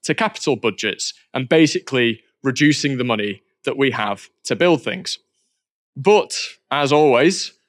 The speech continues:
her fallback agenda is that the government has simply shelled out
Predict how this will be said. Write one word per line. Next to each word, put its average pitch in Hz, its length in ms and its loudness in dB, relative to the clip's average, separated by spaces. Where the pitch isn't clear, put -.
her 156 100 2
fallback 185 480 2
agenda 120 520 0
is 131 140 -2
that 135 140 0
the 131 100 0
government 147 480 -2
has 127 180 -4
simply 185 560 -2
shelled 156 420 2
out 120 360 -2